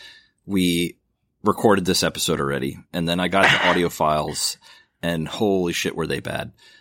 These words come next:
Speaker 1: Uh, so we had to start over and do a whole nother recording, and I had asked you a question before the last episode, so, or w-, when we were recording last episode, about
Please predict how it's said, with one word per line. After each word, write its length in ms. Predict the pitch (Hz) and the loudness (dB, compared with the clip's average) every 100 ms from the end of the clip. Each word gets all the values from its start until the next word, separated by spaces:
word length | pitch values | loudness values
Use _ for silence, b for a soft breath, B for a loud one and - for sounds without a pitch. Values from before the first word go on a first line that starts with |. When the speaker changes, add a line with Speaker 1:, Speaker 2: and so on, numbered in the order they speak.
| b | b
Speaker 1:
Uh, 400 | - 90 87 85 | 0 4 4 4
so 500 | - - 123 110 107 | 2 2 4 6 4
we 120 | 104 107 | 4 4
had 200 | 117 120 | 2 2
to 60 | |
start 360 | - - 101 95 | 0 4 4 6
over 380 | 95 92 92 90 | 4 2 2 2
and 200 | 92 90 | 0 0
do 180 | 95 | 0
a 40 | 87 | 0
whole 120 | 90 | 0
nother 180 | 90 87 | -2 -2
recording, 580 | 85 - 92 85 85 80 | -4 -2 0 2 -2 -4
and 240 | 90 87 87 | -2 0 2
I 120 | 95 | 4
had 140 | 92 | 4
asked 360 | - 110 123 - | 4 2 2 2
you 140 | 143 | 2
a 40 | 139 | 2
question 540 | - 92 - 92 92 | 2 0 0 -2 -4
before 540 | 92 85 - 95 104 | -6 -8 -2 2 2
the 100 | 107 | 4
last 400 | 98 95 98 - - | 4 4 2 0 -4
episode, 480 | 92 87 - 85 85 | -6 -4 -4 -4 -4
so, 160 | - | -4
or 120 | - | -2
w-, 280 | 85 95 101 | -2 0 -2
when 180 | 104 113 | 2 4
we 100 | 117 | 6
were 80 | 101 | 6
recording 280 | - 117 101 | 6 4 4
last 240 | 87 - | 2 2
episode, 300 | 85 - 87 | -2 0 0
about 480 | 80 82 85 85 - | 2 2 4 2 0